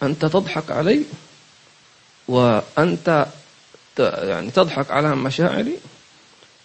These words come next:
وأنت، آه، ت-، تأخذ الأمور ب-، بما، ب-، بخلاف ما تظهر، أنت إنسان غير متربي، وأنت"، فيكون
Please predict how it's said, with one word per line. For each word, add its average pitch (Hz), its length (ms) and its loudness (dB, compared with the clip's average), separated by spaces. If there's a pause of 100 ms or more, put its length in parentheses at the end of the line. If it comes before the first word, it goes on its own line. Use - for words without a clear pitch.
(140)
وأنت، 165 680 2 (640)
آه، 104 420 0 (920)
ت-، - 140 0 (100)
تأخذ 151 380 0 (320)
الأمور 143 580 6 (1000)
ب-، 113 460 2 (140)
بما، 117 320 2
ب-، 110 340 -4
بخلاف 127 600 0
ما 127 260 0 (100)
تظهر، 185 400 2 (1200)
أنت 117 480 -4
إنسان 135 500 2
غير 147 300 0
متربي، 151 560 0
وأنت"، 143 400 0
فيكون 151 480 -2